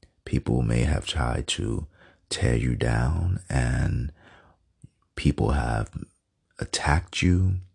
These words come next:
made you feel less than. But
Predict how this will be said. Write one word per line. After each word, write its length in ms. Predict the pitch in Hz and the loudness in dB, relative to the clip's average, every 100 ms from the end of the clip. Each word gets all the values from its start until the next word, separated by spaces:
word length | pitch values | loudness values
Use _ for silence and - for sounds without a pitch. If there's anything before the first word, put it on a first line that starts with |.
| _ _ - - - _ | _ _ -20 -20 -20 _
made 320 | - 69 67 | 0 2 2
you 80 | - | 0
feel 240 | - 57 50 | 0 0 0
less 400 | 55 69 87 - | 2 2 2 0
than. 500 | - 98 98 98 92 _ _ _ _ _ _ _ _ _ _ | 2 2 2 -2 -8 _ _ _ _ _ _ _ _ _ _
But 300 | 62 - - | 2 2 0